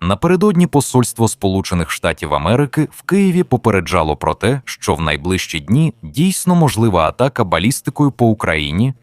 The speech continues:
причому масована ракетна атака. І ось близько двадцять три нуль нуль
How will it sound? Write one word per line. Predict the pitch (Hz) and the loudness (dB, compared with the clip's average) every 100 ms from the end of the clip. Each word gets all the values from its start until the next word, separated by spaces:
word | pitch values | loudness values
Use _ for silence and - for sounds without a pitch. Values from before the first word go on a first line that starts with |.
| _ | _
причому | 101 92 - 95 | -4 -2 0 0
масована | 82 73 - 170 175 170 170 | 0 -2 -2 -2 2 2 2
ракетна | 170 - 87 - 92 | 0 -2 -4 0 -2
атака. | 110 127 - 62 - _ _ - | 0 -2 -2 -6 -10 _ _ -6
І | 80 | -2
ось | 85 98 | 0 -2
близько | 78 95 113 - | -2 -2 -2 -2
двадцять | 92 90 92 - 160 - | -2 -2 -2 -2 -4 -2
три | 139 170 | -2 2
нуль | 160 147 | 4 4
нуль | 107 135 131 | 4 4 2